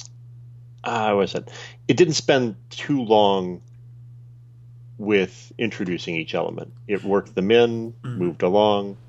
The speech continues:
Speaker 2: And he,
Speaker 1: And
Speaker 2: he did some really, um, yeah, like you said, mature. Just, it, it's, it's a very professional, mature view. Uh, it, it introduces you to Nirvana, who's nicknamed Vana, and her dad.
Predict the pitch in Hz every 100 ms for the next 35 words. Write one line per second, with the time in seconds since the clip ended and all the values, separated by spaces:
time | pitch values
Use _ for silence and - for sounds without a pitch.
0 | - - - - - - - - - -
1 | 143 147 107 180 175 170 147 160 - 160
2 | 131 110 - - - - - - - 120
3 | 123 120 117 107 95 101 98 92 - -
4 | - - - - - 131 117 117 113 107
5 | 117 104 101 - 92 78 - - - -
6 | - 123 104 - 104 - 104 - - -
7 | 101 98 104 117 117 110 98 92 - 95
8 | 87 - 92 85 80 - - - - 104
9 | 80 82 92 90 - 98 - - - 101
10 | 107 104 - 120 107 95 101 107 107 -
11 | 104 101 101 95 82 80 107 - 98 90
12 | 90 95 95 92 76 87 - - - 101
13 | 95 107 - 80 76